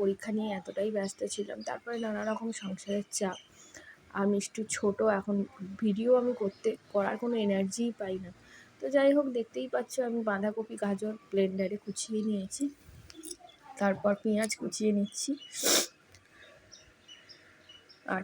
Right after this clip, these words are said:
পেঁয়াজ পাতাও কুচিয়ে নিয়েছিলাম, প্রথমেই দেখিয়েছিলাম। এটা হচ্ছে পেঁয়াজ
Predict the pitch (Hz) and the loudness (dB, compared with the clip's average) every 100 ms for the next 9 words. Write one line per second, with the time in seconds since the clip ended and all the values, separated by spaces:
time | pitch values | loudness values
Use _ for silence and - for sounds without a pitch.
0 | - 226 226 220 220 220 226 233 233 - | -2 2 2 2 0 2 0 0 -2 0
1 | 233 226 220 214 220 254 277 214 226 233 | 2 2 0 0 0 0 0 0 2 2
2 | 214 208 226 220 233 226 302 - - - | 2 0 -2 -2 0 -2 -4 -10 -20 -20
3 | - - - - 202 202 - 214 220 202 | -20 -20 -10 -4 0 0 -2 -8 -2 -2
4 | 208 | -2